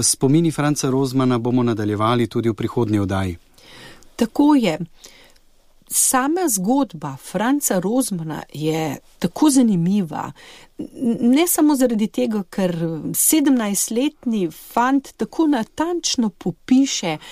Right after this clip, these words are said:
Speaker 2: dnevne dogodke in pravzaprav, ko sem ta prvič brala, sem rekla, pa prav z-, ta sedemnajstletni mladenič je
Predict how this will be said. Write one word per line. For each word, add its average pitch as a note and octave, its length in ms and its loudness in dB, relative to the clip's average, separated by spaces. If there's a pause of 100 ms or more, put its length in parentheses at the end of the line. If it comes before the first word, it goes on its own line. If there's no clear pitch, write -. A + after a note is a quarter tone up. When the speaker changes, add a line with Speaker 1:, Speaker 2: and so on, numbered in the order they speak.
(340)
Speaker 2:
dnevne A#3 600 4
dogodke D#3 840 -6 (680)
in A3+ 580 4
pravzaprav, D4 840 2 (760)
ko - 140 -2
sem C#4 180 2
ta A#3+ 80 -4
prvič F4 380 2
brala, G3+ 480 2
sem A3+ 220 -4
rekla, G#3 180 -8
pa - 80 -8 (360)
prav C#4 200 0
z-, B3+ 160 -6 (560)
ta F4 400 2
sedemnajstletni D4 840 0
mladenič B3+ 720 0 (360)
je G#3+ 680 0